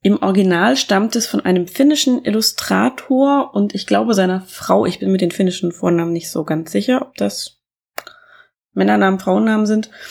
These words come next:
Äh, jedenfalls ist der Autor oder Zeichner Mauri Kunas. Und die Person, die daran zusätzlich beteiligt war, ist Tarja Kunas. Ähm, genau.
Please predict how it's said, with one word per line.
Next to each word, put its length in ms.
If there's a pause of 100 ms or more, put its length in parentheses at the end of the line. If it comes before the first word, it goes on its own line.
(440)
Äh, 100
jedenfalls 540
ist 100
der 160
Autor 500
oder 200
Zeichner 720 (380)
Mauri 420
Kunas. 760 (840)
Und 180
die 80
Person, 360
die 80
daran 480
zusätzlich 440
beteiligt 480
war, 280 (340)
ist 240
Tarja 560
Kunas. 720 (540)
Ähm, 760 (960)
genau. 180